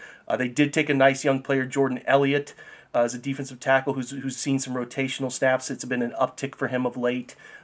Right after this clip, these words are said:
Uh, they, they took him in the third round, took a kid named Jacob Phillips, the linebacker who played next to Patrick Queen at L S U. Uh, was, was the, uh, was the Will backer, uh, there for L S U. Actually, he might have been their Mike a little bit more. So he, he played,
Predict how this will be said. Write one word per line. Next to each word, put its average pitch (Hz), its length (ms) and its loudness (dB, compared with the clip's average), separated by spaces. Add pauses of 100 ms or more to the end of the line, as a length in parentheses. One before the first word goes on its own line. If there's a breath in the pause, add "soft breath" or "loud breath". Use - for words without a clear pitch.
(120)
Uh, 117 160 -2
they, 120 180 -4
they 123 280 -8
took 120 240 -8
him 139 180 2
in 139 60 2
the 135 80 2
third 131 280 -2
round, 123 200 2
took 135 160 -6
a 131 60 -8
kid 131 240 -2
named 120 180 -4
Jacob 120 300 -6
Phillips, 139 420 2
the 135 80 -4
linebacker 123 560 2
who 123 80 -8
played 123 220 -4
next 170 220 4
to 165 60 -4
Patrick 135 360 2
Queen 123 240 -4
at 117 80 -2
L 98 180 0
S - 140 -6
U. 117 280 -6 (460 loud breath)
Uh, 117 240 6
was, 117 280 -2
was 113 240 -6
the, 120 200 0
uh, 107 300 4 (140)
was 120 140 -8
the 120 60 -6
Will 120 220 -4
backer, 117 480 -2 (400 loud breath)
uh, 110 180 2
there 120 260 2
for 120 180 -2
L 120 160 4
S 113 180 -4
U. 143 140 4
Actually, 160 300 2
he - 20 -2
might 156 160 8
have 139 40 0
been 131 120 4
their 110 100 -2
Mike 113 260 0
a 120 60 -4
little 113 180 -6
bit 104 140 -4
more. 113 240 -2
So 139 280 4
he, 165 260 -6
he 165 180 -8
played, 147 540 4